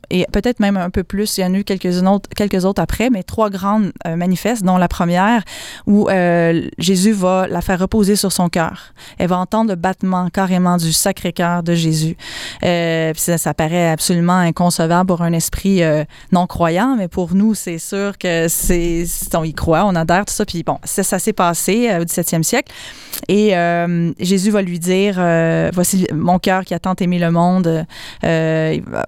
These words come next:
bon, il va lui dire, euh, je, je, je, je, il va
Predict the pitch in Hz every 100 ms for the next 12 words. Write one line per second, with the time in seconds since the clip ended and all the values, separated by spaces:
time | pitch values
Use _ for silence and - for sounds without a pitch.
0 | - 170 165 165 170 160 160 175 170 170
1 | 156 156 151 165 165 - 156 156 - -
2 | 50 - - 160 156 151 - - - 170
3 | 156 165